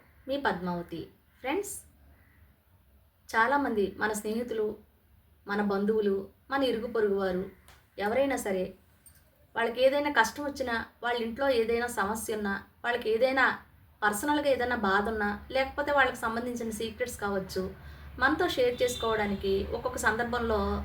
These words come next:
వస్తూ ఉంటారు. అలా వచ్చినప్పుడు వాళ్ళు ఏ నమ్మకంతో వస్తారు? వాళ్ళు మన మీద చాలా ప్రేమ, చాలా అభిమానం,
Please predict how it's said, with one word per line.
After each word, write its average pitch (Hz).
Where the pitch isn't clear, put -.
వస్తూ 208
ఉంటారు. 165
అలా 269
వచ్చినప్పుడు 226
వాళ్ళు 226
ఏ 233
నమ్మకంతో 277
వస్తారు? 233
వాళ్ళు 208
మన 196
మీద 233
చాలా 208
ప్రేమ, 254
చాలా 233
అభిమానం, 220